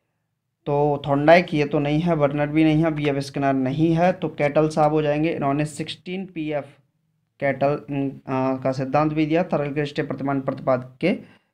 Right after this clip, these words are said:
के प्रतिपादक हैं कैटल साहब। चलिए नेक्स्ट क्वेश्चन देख लेते हैं। नेक्स्ट क्वेश्चन आपकी स्क्रीन पर है साथियों, क्वेश्चन नंबर ग्यारह, शिक्षण हेतु मानसिक उद्वेलन प्रतिमान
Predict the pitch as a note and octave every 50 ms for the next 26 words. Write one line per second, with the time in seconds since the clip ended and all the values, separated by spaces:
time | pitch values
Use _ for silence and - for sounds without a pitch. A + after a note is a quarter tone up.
0 | _ _ - D#3+ D#3 D#3 C#3 B2 - - C3+ C3 C3 C3+ B2+ C#3+ D3 D#3 G#3 C4
1 | - - _ _ _ _ - - C3+ B2 C3 B2+ B2 A#2+ - A#2+ G#2 G2 G2+ _
2 | _ _ _ _ _ _ _ _ _ _ - C#3 C#3 C#3+ C#3+ D3 D3+ D3 - -
3 | E3 D3 - D#3 D3+ D3 D3 C#3+ C#3+ C#3+ C3+ - D3+ D3+ D3 C#3+ C#3 C3+ C3 -
4 | - - C3+ B2+ C#3 C#3 C3+ C3 C3 - C3+ B2+ - D3 C#3+ C#3 C#3+ D3 D3 D3
5 | D3+ D3+ C3+ C3+ - D#3 D3+ D#3 D3+ C#3+ - - C#3 C3+ C3 C3 C3 C3 C3 B2+
6 | C3+ D3 F#3+ G#3 - - - _ _ - - - - _ _ _ - E3 D#3 -
7 | G3 G3 F#3+ F#3+ F3 F3+ - F#3+ F#3 E3+ D#3 D3 D3 D3+ D#3 D#3 D#3 F3+ - F3
8 | D#3 D3 D#3 D#3 D3+ D#3+ E3 D#3+ D#3 D3 - - - C#3 C3+ C#3 C#3 C#3+ D3+ D#3
9 | E3+